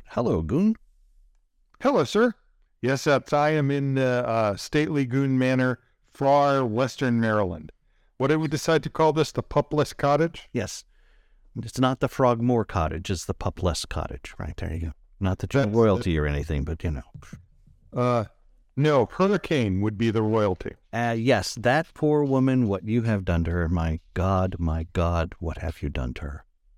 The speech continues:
Speaker 2: I am not the father of those puppies. I'm just saying.
Speaker 1: <laughs> Uh, but she's there all by herself with twelve dogs, two cats, and a partridge in a pear tree.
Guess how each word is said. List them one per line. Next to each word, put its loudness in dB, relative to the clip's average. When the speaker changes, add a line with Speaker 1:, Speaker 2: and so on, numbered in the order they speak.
Speaker 2:
I 4
am 2
not 2
the -2
father 2
of -4
those -4
puppies. -2
I'm -2
just -2
saying. 0
Speaker 1:
<laughs> -2
Uh, 0
but -2
she's -2
there 2
all 4
by 4
herself 2
with -2
twelve 2
dogs, -2
two 0
cats, 0
and -2
a -2
partridge 0
in 0
a -4
pear 0
tree. -6